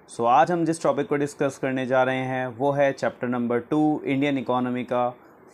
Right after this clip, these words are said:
five year plans in India। इंडिया के पाँच साल के प्लान्स। अब ये पाँच साल के प्लान्स है क्या, इसको आज हम समझेंगे। आपने चैप्टर नंबर वन में जो पढ़ा था वो पढ़ा था eve of independence के टाइम पर, जो ब्रिटिश रूल था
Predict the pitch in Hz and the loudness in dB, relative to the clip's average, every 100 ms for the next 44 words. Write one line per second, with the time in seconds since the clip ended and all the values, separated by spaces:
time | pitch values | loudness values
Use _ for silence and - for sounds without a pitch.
0 | - 135 143 160 160 - - 131 131 131 | -2 4 4 4 -2 -8 -4 0 2 0
1 | - 131 135 143 147 - - 117 117 127 | 0 0 0 0 -4 -8 -10 -6 -4 -4
2 | 160 - - 135 123 98 87 - - - | -8 -12 -6 -2 -2 -4 -6 -14 -20 -20
3 | - - - 139 165 175 180 180 156 160 | -20 -20 -6 2 4 4 2 2 2 2
4 | 151 127 117 143 170 190 - 127 110 90 | 2 2 2 -2 -2 -2 -2 0 0 -4
5 | 95 - - - - - 151 175 185 160 | -12 -16 -20 -20 -2 2 2 2 4 4
6 | 165 170 156 156 160 147 151 139 110 117 | 2 2 2 2 -2 0 -2 -4 -2 0
7 | 131 143 143 139 - 139 - 151 139 131 | 2 2 2 2 -6 -6 0 4 4 2
8 | 151 175 - 123 107 107 95 92 - - | -2 -6 -6 -6 -6 -8 -10 -14 -18 -20
9 | - - 123 - 170 170 165 - 170 156 | -8 2 2 2 0 0 0 2 0 0
10 | - - - 127 135 147 143 117 139 160 | -4 -14 -8 -2 0 2 2 2 2 2
11 | 170 160 160 143 143 139 151 143 127 127 | 0 0 0 2 2 2 0 0 0 0
12 | 127 139 127 131 127 135 131 135 127 127 | 2 2 0 -2 -2 0 0 -2 -2 -2
13 | 123 131 135 131 - 131 127 123 135 139 | -2 -2 -4 -6 -4 -2 0 0 0 0
14 | 135 131 120 113 127 147 135 135 139 135 | 0 0 -2 -2 -2 -2 -6 -4 -2 0
15 | 131 123 | 0 0